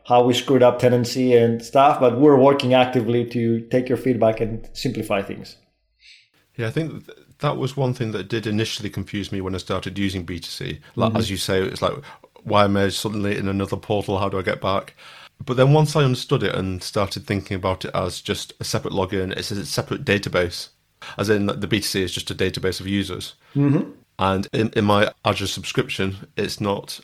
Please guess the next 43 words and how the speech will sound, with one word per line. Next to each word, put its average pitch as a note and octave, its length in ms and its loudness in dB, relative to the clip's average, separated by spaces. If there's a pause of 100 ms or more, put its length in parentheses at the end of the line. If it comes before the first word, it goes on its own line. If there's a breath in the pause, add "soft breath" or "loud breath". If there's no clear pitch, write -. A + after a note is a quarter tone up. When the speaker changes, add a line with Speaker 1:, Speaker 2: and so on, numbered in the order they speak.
Speaker 2:
a - 60 -10
service G2 440 0
like F#2 220 -2
a F#2 40 -2
web F#2 200 2
app F2+ 140 -2
or G2 100 0
a F#2 60 -2
V G#2 180 0
M. F2 300 0
It's C#3+ 160 -2
slightly C#3+ 260 4
different. G#2+ 380 -4 (180 loud breath)
I B2+ 60 2
think D3 160 4
initially C3+ 440 2
I G#2+ 180 0
was G2+ 180 -4
trying G2 240 -4
to G2 100 -12
think G2 240 -6
about F#2 320 -4
it - 100 -10
as F#2+ 220 -4 (220 soft breath)
something A2 360 -4
I G2+ 40 -4
can G2 220 -6
spin G#2 280 -2
up - 140 -6
like G2+ 200 -2
you F2+ 80 -8
would F2 120 -8
spin G2+ 200 -4
up - 220 -8
a G2+ 80 -4
V G2+ 180 -4
M G#2+ 300 -2
or F2 180 -6
Key A2 220 -4
Vault G#2 320 -4
or G#2 60 -8
something. G2+ 420 -10 (460 loud breath)
And, F#2+ 560 -2